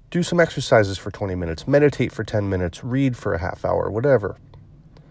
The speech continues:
Start there. Start small. Be consistent.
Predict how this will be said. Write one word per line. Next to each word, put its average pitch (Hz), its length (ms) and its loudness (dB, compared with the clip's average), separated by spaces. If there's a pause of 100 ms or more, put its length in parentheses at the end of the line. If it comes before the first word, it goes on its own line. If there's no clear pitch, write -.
(440)
Start 165 360 4
there. - 240 2
Start 151 320 2
small. - 540 -2 (340)
Be 127 140 0
consistent. - 580 -4